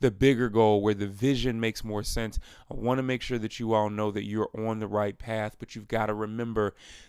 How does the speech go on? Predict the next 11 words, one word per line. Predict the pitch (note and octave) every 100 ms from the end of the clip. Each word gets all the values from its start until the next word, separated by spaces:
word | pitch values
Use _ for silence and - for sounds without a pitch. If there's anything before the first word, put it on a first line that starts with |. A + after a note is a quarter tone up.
| -
that | A#2+ E3
moments | F#3 A#2 C#3 C#3+ D3+ C3+ -
equal | F3+ B2 - B2 A2+
wo-, | A2 A2
momentum. | C3 A#2 A2+ G#2+ - G#2 - _ - -
And | A2+
so | - G#2+
with | G2+ B2
that | B2 A#2
being | A2 A#2 A2
said, | - - A#2+ G#2